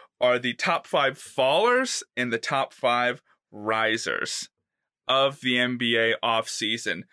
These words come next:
So E S P N has not put out a list of rankings for the twenty twenty-two, twenty twenty-three season, but this wonderful site,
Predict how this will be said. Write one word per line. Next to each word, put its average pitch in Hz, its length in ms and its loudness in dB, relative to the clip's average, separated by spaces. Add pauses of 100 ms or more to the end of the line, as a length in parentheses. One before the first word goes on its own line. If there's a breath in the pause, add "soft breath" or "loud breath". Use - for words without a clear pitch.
(400 loud breath)
So 127 640 2
E 170 100 2
S 185 140 -2
P 180 180 -2
N 175 220 2
has 156 300 -2
not 147 260 -2
put 143 220 0
out 139 420 -2 (240)
a 123 100 2
list 123 580 -2 (120)
of 120 580 2 (460)
rankings 131 460 -2
for 123 80 -4
the 113 80 2
twenty 123 260 -2
twenty-two, 123 600 -2
twenty 120 240 -2
twenty-three 117 480 -4
season, 175 500 -2 (320 loud breath)
but 180 380 0
this 113 240 -4
wonderful 151 420 -4
site, 110 460 -4